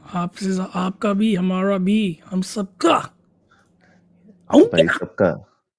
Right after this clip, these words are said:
Speaker 2: <laughs> नहीं, नहीं, पूरा, पूरा इंतजार सभी को है, लेकिन इसी साथ-साथ जो है, इस इंतजार में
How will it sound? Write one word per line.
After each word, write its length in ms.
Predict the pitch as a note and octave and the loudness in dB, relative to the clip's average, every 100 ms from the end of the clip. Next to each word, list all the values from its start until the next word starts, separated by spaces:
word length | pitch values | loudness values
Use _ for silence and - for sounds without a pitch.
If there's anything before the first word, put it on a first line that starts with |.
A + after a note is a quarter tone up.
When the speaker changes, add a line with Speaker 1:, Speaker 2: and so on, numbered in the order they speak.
| - - | -2 2
Speaker 2:
<laughs> 840 | D3 E3+ - F3 - F#3 D#3+ - | 4 2 2 0 0 -4 -4 0
नहीं, 140 | G#2+ A2 | 4 6
नहीं, 140 | A2+ | 6
पूरा, 320 | G2+ G#2+ A#2 | 6 8 8
पूरा 400 | A2+ G#2+ A2+ A2 | 8 6 8 8
इंतजार 500 | F#2+ F#2+ A2 G#2+ A2+ | 6 2 2 6 6
सभी 280 | A2 G#2 A#2 | 6 2 2
को 160 | A2+ A2 | 6 6
है, 100 | A#2+ | 6
लेकिन 300 | A2+ A#2 A2 | 2 0 -2
इसी 220 | G#2 B2 | 0 0
साथ-साथ 480 | A#2 G#2+ G#2+ B2 A#2+ A#2 | 2 0 2 0 2 0
जो 140 | A2 | 2
है, 80 | B2 | 2
इस 80 | A#2+ | 0
इंतजार 540 | G2+ G2+ G2+ G#2 A#2 | -2 0 6 6 6
में 200 | A#2+ B2 | 2 -4